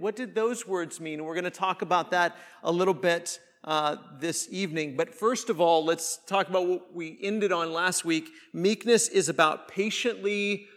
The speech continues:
enduring the present in light of the future. And maybe the,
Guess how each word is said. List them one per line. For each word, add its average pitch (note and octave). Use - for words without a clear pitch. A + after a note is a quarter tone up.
enduring F#3+
the D3
present A3
in E3
light E3
of D#3+
the D#3
future. D3
And F3+
maybe C4+
the, G3+